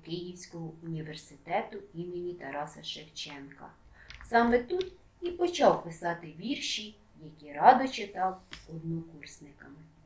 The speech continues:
Після закінчення університету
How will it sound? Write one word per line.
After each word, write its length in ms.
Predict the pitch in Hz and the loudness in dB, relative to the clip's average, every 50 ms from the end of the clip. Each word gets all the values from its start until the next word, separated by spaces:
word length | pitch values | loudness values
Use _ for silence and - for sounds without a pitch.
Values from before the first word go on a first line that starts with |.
| - - - _ - - _ _ - - - _ - - - - - - - - - - - - - - - - - - - - - - - - | -20 -20 -20 _ -20 -20 _ _ -20 -20 -20 _ -20 -20 -20 -20 -20 -20 -20 -20 -20 -20 -20 -20 -20 -20 -20 -20 -20 -20 -20 -20 -20 -20 -18 -10
Після 360 | 180 180 - - 190 175 160 | -8 -8 -2 2 4 6 8
закінчення 640 | 196 202 202 226 254 269 262 - 220 196 190 190 190 | 8 6 6 6 6 6 6 6 6 6 6 8 6
університету 920 | 185 180 185 185 - - 165 156 - 262 269 302 311 302 277 254 247 254 | 6 4 0 -2 -4 -6 -6 -6 2 6 8 8 8 6 2 -2 -2 -2